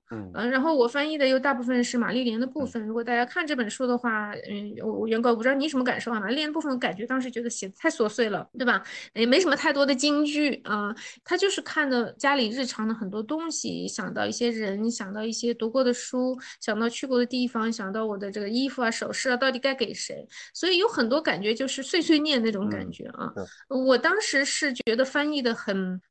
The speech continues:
Speaker 2: 哎呀，很 plain，就那种感觉，就觉得很，很平淡哈。然后等到我自己开始进入这个状态的时候，那完全就不一样了。你发觉你想的这个事儿，跟他就是一模一样的。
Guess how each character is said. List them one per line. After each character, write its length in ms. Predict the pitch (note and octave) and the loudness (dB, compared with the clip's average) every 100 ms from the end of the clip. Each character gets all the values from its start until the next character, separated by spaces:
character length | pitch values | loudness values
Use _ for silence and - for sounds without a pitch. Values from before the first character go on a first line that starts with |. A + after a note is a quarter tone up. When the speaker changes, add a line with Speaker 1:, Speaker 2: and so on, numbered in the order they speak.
| _ | _
Speaker 2:
哎 100 | A#3+ | 2
呀， 240 | B3+ A#3+ A3 | 4 6 2
很 480 | - - - A3 | -4 -10 -2 0
plain， 480 | G#3+ - D4+ G#4+ C#4 | 0 4 6 6 4
就 100 | A3+ | 2
那 140 | A3 G#3 | 0 0
种 140 | G#3+ | -4
感 160 | - A#3 | -6 -6
觉， 100 | G#3 | -4
就 140 | A#3+ | -2
觉 140 | B3 A#3 | 2 2
得 100 | B3 | 2
很， 260 | B3 G#3+ | -2 -6
很 140 | A3 G#3+ | -6 -6
平 320 | - G3 G3 | -4 -4 -2
淡 280 | C#4+ D4 A3+ | 0 0 0
哈。 240 | A3 G#3 - - - - | -4 -8 -14 -20 -20 -6
然 200 | B3+ D4+ | -4 -2
后 180 | G4 | -2
等 180 | F#4 B3+ | 0 2
到 160 | A#3 D4+ | 2 2
我 120 | G3+ | 0
自 160 | G3 C4+ | -4 -8
己 120 | A3+ | -8
开 240 | - C4 | -6 -4
始 140 | C4+ A3 | -4 -4
进 240 | - C#4 | -4 0
入 140 | B3 | 0
这 80 | A#3 | 0
个 100 | A3 | -4
状 240 | G#3+ B3 A3 | -4 -4 -4
态 160 | A3 | -6
的 80 | A3 | -8
时 180 | G#3+ G#3+ | -10 -10
候， 140 | G#3 | -6
那 120 | A3 A#3 | -2 -2
完 240 | G#3 A3 | -2 -6
全 180 | A#3+ A3 | -4 -2
就 120 | A3+ | -2
不 160 | A#3 B3+ | -2 -4
一 120 | F#3+ | -4
样 140 | G3 F3+ | -6 -8
了。 100 | A#3+ - - - - | -10 -12 -16 -16 -2
你 100 | B3 | 2
发 200 | B3 D#4+ | 4 4
觉 120 | D4 | 4
你 140 | C#4 C#4+ | 2 2
想 300 | - C4 D#3+ | 2 2 0
的 80 | |
这 100 | G3 | -2
个 100 | B3+ | 0
事 140 | B3+ D#4 | 2 4
儿， 240 | B3 A#3 _ _ | 4 2 _ _
跟 160 | D#4 D#4 | 2 2
他 240 | C#4+ D4 | 2 -2
就 180 | C#4 G#4 | 6 6
是 100 | F#4 | 8
一 120 | E4+ | 6
模 220 | G4+ E4 F#4+ | 6 6 6
一 120 | F4+ | 6
样 100 | A4+ A4+ | 4 4
的。 160 | E4 | 0